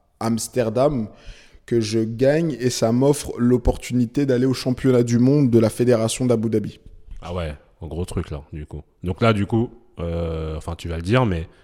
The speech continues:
Speaker 2: ce sera, ça va être sûrement ton premier voyage, euh, hors, euh, du coup, hors Europe peut-être, non, à ce moment-là ?
Speaker 1: Euh, en tout cas, pour le jiu-jitsu, oui. Ouais, pour le jiu-jitsu, oui. Et, euh, donc c'est à Abu Dhabi même. Et, euh, ouais, là,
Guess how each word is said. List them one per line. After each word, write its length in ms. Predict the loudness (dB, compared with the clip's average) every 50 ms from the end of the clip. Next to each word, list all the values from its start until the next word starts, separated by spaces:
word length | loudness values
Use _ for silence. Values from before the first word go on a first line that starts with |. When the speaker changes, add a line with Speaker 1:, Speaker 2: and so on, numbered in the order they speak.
| _ _ _ _ _
Speaker 2:
ce 180 | -14 -10 -8
sera, 240 | -8 -6 -6 -6 -6
ça 260 | -6 -6 -6 -6 -6
va 120 | -6 -6 -6
être 80 | -6
sûrement 260 | -6 -6 -4 -4 -4 -6
ton 160 | -6 -8 -10
premier 320 | -10 -8 -6 -4 -2 -2
voyage, 340 | 0 0 2 2 0 0 0
euh, 120 | -2 -2 -2 -2
hors, 280 | 0 0 2 2 0 0
euh, 300 | 0 0 -2 -2 -2 -4
du 240 | -4 -6 -6 -8 -6
coup, 140 | -6 -6 -8 -6
hors 160 | -6 -8 -6 -4
Europe 300 | -2 2 2 2 2 2
peut-être, 260 | -4 -2 -4 -4 -4
non, 140 | -4 -6 -6 -6 -10
à 40 | -12
ce 100 | -8 -6
moment-là ? 260 | -4 -4 -4 -4 -6 -8 -16 -20 -20 -20 -20 -20 -20 -20 _ _ 0
Speaker 1:
Euh, 280 | 4 6 6 6 6 6
en 140 | 6 4 4
tout 100 | 4 6
cas, 140 | 8 8 8
pour 380 | 8 4 -8 2 4 4 6
le 60 | 6 4
jiu-jitsu, 440 | 4 2 0 0 -2 -4 0 0
oui. 260 | 2 2 2 0 -4 -8 -20 -20 _ -20 -14 -8
Ouais, 180 | -6 -6 -6 -6 -6 0
pour 100 | 2 2
le 60 | 4 4
jiu-jitsu, 460 | 2 0 -2 -2 -4 -4 -2 0 2
oui. 360 | 2 4 4 2 0 -2 -8 -18 _ _ _ -14 -6
Et, 160 | -4 0 0 0
euh, 720 | 0 0 -2 -4 -4 -4 -4 -4 -4 -6 -6 -8 -8 -8
donc 220 | -6 -6 -6 -4
c'est 80 | -2 0
à 60 | 0
Abu 180 | 0 0 0 0
Dhabi 240 | 0 0 -2 -4 -6 -8 _ -14 -6
même. 260 | -4 -2 0 0 -2 -4 -8 -14 _ -20 -20 _ -20 -20 -20 -20 -20 -20 _ _ _ -12
Et, 140 | -10 -8 -8
euh, 80 | -6 -6
ouais, 220 | -6 -6 -6 -6 -6
là, 220 | -6 -6 -8 -8